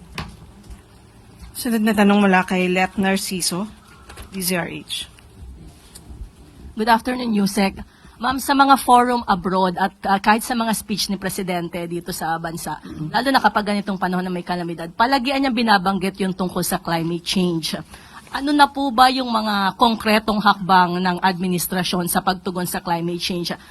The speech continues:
Speaker 2: Ang Climate Change Commission po ba, mayroong mga pag-aaral at rekomendasyon na napakikinabangan ngayon?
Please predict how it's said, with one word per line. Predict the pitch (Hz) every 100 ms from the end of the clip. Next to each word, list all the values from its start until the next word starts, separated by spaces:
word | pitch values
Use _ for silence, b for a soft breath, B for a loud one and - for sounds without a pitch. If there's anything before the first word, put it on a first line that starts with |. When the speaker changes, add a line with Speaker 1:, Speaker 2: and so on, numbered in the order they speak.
| b b
Speaker 2:
Ang | 208
Climate | - 220 254 247
Change | - 226 202
Commission | 220 214 196 208 202
po | 185
ba, | 175 214
mayroong | 240 208 196 202
mga | 190 185 180 175 165 b b -
pag-aaral | 208 202 202 202 190 185 208 226
at | 214
rekomendasyon | 190 196 190 180 180 202 185
na | 196
napakikinabangan | 202 202 - 202 220 190 165 156 160
ngayon? | 160 156 160 226